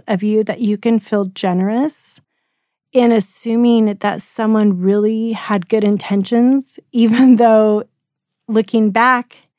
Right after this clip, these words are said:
they were not the right intentions. They weren't the intentions that I wanted, or it really wasn't the best.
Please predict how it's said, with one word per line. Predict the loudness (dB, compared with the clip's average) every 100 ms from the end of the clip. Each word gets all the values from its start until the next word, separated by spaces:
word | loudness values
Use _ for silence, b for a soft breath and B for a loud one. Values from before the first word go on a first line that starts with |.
| _ _ _ _ _ -16
they | -2 0 2
were | 2 2
not | 2 0 -2 -6 -12 -10
the | -4
right | -2 -2
intentions. | -4 -6 -4 -4 -4 -6 -8 -10 -14 _ _ _ _ -4
They | 0
weren't | 0 -2 -6 _
the | -4 0
intentions | 0 0 -2 0 -2
that | -2 -4
I |
wanted, | -4 -4 -4 -4 -6 -6
or | -6 -4 -4 -6 -10
it | -10 -6
really | -2 0 0
wasn't | 0 0 -2 -4
the | -8
best. | -6 -6 -6 -8 -12 -16